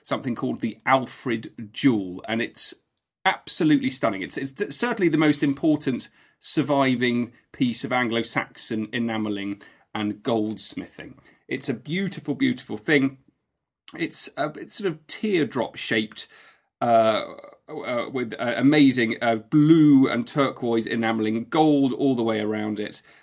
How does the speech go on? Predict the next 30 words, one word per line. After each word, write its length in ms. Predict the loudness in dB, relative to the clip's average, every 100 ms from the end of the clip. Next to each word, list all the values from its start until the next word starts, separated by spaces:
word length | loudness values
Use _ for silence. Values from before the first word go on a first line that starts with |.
| _ -6
uh, 180 | -4 -4
and 160 | -4 0
ending 360 | 0 0 -2
in, 580 | -2 -4 -2 -4 -6 -14 -16
uh, 220 | -14 -16
the, 360 | -14 -10 -4 -4
the 120 | -6
head 320 | -4 -2 0
of 100 | -2
a, 200 | -6 -8 -12 _ _ _ -12
of 120 | -4
a, 160 | -4 -4 -12 _ _ -20 _ -20 -18 -20 -20 -20 _ -16
it's 160 | -6 -2
either 220 | 0 -2
a 100 | -2 -8
tortoise 540 | -6 -4 -4 -4 -2
or 260 | 0 2 2
a 20 |
lizard 540 | 4 4 2 -2 -12 -16 -2
or 180 | 0
something 320 | 2 0 0 -2
like 200 | -2 -6
that. 260 | -12 -14 -20 _ _ -2
Um, 360 | 0 0 -2 2
anyway, 180 | 4
a 40 | 6
magnificent 760 | 4 2 0 0 -2 -6 -4
piece 280 | -2 -2 -2
of 80 | -4
art. 300 | -2 -2 -4